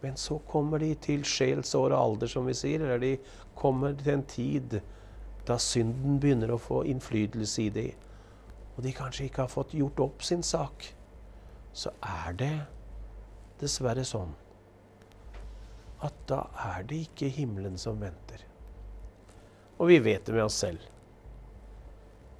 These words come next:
Vi har en samvittighet som sier fra. Og jeg husker det som guttunge, jeg husker det veldig godt, at jeg hadde det vondt i hjertet mitt. Jeg visste jeg hadde gjort masse feilaktige ting. Og jeg hørte om himmelen og dette, og jeg kjente jeg ikke var forbe-,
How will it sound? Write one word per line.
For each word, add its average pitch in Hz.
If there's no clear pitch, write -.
Vi 135
har 120
en 113
samvittighet 101
som 110
sier 95
fra. 90
Og 127
jeg 123
husker 120
det 117
som 117
guttunge, 101
jeg 110
husker 113
det 110
veldig 104
godt, -
at -
jeg 120
hadde 110
det 107
vondt 101
i 110
hjertet 90
mitt. 101
Jeg 110
visste 117
jeg 110
hadde 107
gjort 107
masse -
feilaktige 95
ting. 98
Og 110
jeg 110
hørte 113
om 113
himmelen 98
og 110
dette, -
og 101
jeg 101
kjente 113
jeg 117
ikke 107
var 110
forbe-, 117